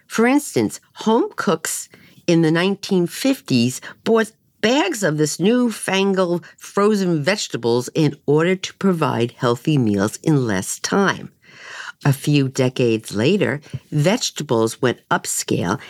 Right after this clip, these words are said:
and consumers bought them as a part of a ready-to-heat stir-fry mixes. Today, shoppers can pay a premium price for bags of fresh vegetables like peppers and carrots that have been pre-washed and peeled,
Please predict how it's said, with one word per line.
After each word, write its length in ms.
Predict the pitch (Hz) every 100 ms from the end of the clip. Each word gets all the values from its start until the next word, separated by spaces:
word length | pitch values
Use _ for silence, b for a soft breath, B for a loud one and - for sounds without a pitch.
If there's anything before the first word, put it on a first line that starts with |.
| B 175
and 140 | 180
consumers 600 | 180 151 - 214 226 214
bought 420 | - 156 160 156
them 260 | 151 147 147 135
as 200 | 127 - -
a 100 | 123
part 460 | - - 139 147
of 120 | 143
a 80 | 127
ready-to-heat 1300 | 113 120 135 165 180 - - 180 - - 127 131 -
stir-fry 640 | - - 98 - 120 131
mixes. 580 | 156 208 - - - - B B B B B B
Today, 440 | - 175 214 240 180
shoppers 500 | - 202 202 - -
can 260 | - 156
pay 380 | 151 - 156 156
a 80 | -
premium 560 | - 156 151 165 160 151
price 460 | - 139 120 135 B B -
for 120 | 143
bags 460 | 131 135 160 185
of 160 | - 151
fresh 480 | - - 160 208 -
vegetables 640 | 139 110 - 131 131 131
like 240 | 113 92 -
peppers 560 | 131 123 156 143 143
and 180 | 117 95
carrots 460 | - 127 123 139 - B B B
that 160 | 147 147
have 200 | 151 127
been 180 | 135 113
pre-washed 920 | - - 190 180 160 131 170 - - - _
and 200 | 190 220
peeled, 440 | 208 - 120 101